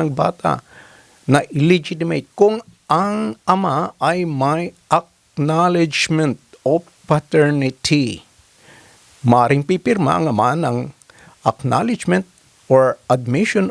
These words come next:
of paternity sa birth certificate ng bata. Nasa likod ng kanyang birth certificate. O kaya mag-execute ng affidavit of admission of paternity na notarized. O pwede rin siyang susulat.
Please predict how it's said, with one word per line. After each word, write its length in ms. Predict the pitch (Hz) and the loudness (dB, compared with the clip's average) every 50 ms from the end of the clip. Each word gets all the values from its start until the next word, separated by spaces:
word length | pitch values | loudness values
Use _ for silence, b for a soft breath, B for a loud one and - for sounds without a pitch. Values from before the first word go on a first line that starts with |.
| - - | 0 -2
of 160 | 156 151 - _ | -2 -2 -4 _
paternity 560 | - 127 - 180 180 170 160 147 - 139 156 165 | -4 0 0 2 0 0 0 -2 0 0 2 2
sa 160 | - - 135 | 2 2 2
birth 240 | 120 143 165 - - | 2 0 0 0 -4
certificate 640 | - 190 185 - 185 170 147 139 143 131 156 180 180 190 | -6 -6 -6 -6 -8 -8 -8 -4 -2 -2 -2 -2 -4 -4
ng 240 | 160 160 160 156 147 B B B B B B B B B B B B _ | -4 -2 -4 -4 -8 B B B B B B B B B B B B _
bata. 480 | - 113 - - - - - - - - b b b b b - | -2 -2 -2 -2 0 0 0 0 -2 -8 b b b b b -2
Nasa 400 | 127 135 139 - - 156 147 143 | 0 0 0 2 2 2 2 2
likod 320 | 139 151 - 180 175 143 | -2 -2 -2 -2 -2 0
ng 320 | 143 143 147 143 127 131 - _ | -2 -2 -2 -2 -4 -6 -12 _
kanyang 400 | - 139 135 123 139 156 160 143 | 0 0 0 2 0 -2 -2 0
birth 200 | 139 151 143 - | -2 -2 -2 -4
certificate. 800 | - - 170 160 - - 185 170 - - - 196 190 160 - - - - - B B B B | -4 -4 -4 -4 -2 -6 -6 -6 -6 -10 -6 -4 -2 -2 -4 -6 -12 -18 -20 B B B B
O 160 | - 151 147 | 2 2 4
kaya 240 | - 143 135 151 160 | 4 4 4 4 2
mag-execute 880 | 170 170 160 - - - 175 175 - - - 170 - 214 220 196 - 143 | 2 0 -2 -2 -4 -6 -6 -2 0 -2 -2 -2 -6 -8 -8 -6 -6 -6
ng 80 | 143 | -4
affidavit 560 | 143 - - - 147 147 156 156 165 - - - | -4 -4 -4 -2 -2 -2 -2 -2 -4 -6 -2 0
of 160 | 156 151 - - | 0 0 0 -4
admission 560 | 151 139 135 147 160 151 - - 156 151 151 - - | -10 -6 -4 -2 -2 -2 0 0 0 -2 -2 0 -2
of 80 | 160 170 - _ _ _ _ | -2 -2 -2 _ _ _ _
paternity 880 | - 160 - - 202 208 208 190 180 160 - 143 139 151 185 180 B B B B B B B - | -2 -2 0 0 0 2 2 0 -2 -2 -2 0 0 0 0 -2 B B B B B B B 0
na 160 | 143 156 165 | 2 2 2
notarized. 960 | 170 160 156 147 165 175 185 - - 165 170 202 202 202 190 - - - - - - - | 2 0 -2 -2 0 -2 -2 0 0 0 0 2 0 -2 -4 -4 -4 -6 -8 -8 -16 -6
O 240 | - - 156 151 - _ _ _ | 2 2 2 2 2 _ _ _
pwede 320 | 143 147 156 170 190 185 175 | 4 4 4 4 0 0 0
rin 160 | 185 190 175 | -2 -4 -2
siyang 240 | - - 185 185 175 | -2 -2 -2 -2 -2
susulat. 800 | - - - 190 185 - - - 196 196 208 208 208 - - | -2 -2 0 2 4 4 4 4 2 -2 -4 -4 -4 -4 -4